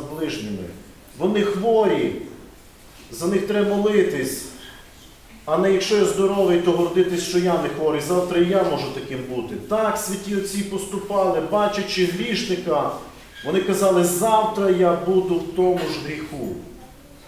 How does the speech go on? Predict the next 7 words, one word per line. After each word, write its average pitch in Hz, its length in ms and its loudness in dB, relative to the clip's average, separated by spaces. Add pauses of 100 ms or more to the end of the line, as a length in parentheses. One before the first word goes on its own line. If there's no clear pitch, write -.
(2000)
<clears throat> 156 340 -2
І 131 40 -4
часто 185 400 2
Бог 226 300 2
так 233 200 0
і 240 40 -4
робить. 214 580 2